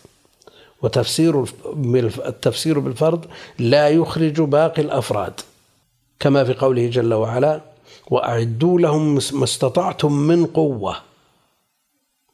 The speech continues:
نعم، جاء في الحديث الصحيح: "ألا إن القوة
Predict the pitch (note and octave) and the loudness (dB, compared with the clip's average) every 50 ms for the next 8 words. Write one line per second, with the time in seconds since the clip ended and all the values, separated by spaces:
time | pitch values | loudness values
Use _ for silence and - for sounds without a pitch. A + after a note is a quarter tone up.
0 | _ - - B2 A2+ G#2+ B2 D#3+ F#3 F#3 - - - - _ _ _ _ _ _ | _ -6 -2 0 0 2 2 0 0 -2 -6 -12 -20 -20 _ _ _ _ _ _
1 | _ _ _ _ _ _ _ _ _ _ _ _ _ _ - - E3+ F#3 F3+ E3+ | _ _ _ _ _ _ _ _ _ _ _ _ _ _ 0 2 4 4 4 4
2 | D#3+ D#3+ E3 C3+ E3 E3 D#3+ D3+ C#3 C3 - - E3+ F3 F3+ F#3 - D3+ D#3 D3+ | 2 2 0 0 0 2 2 0 0 -2 -4 -4 -2 -2 -2 -2 0 2 2 2
3 | D#3 D3+ - F3 F3 E3+ D#3 D3+ D3 C#3+ B2+ - F3+ F#3+ F3 E3+ E3 D3 | 2 2 2 2 2 2 4 2 2 0 0 2 0 2 2 2 0 0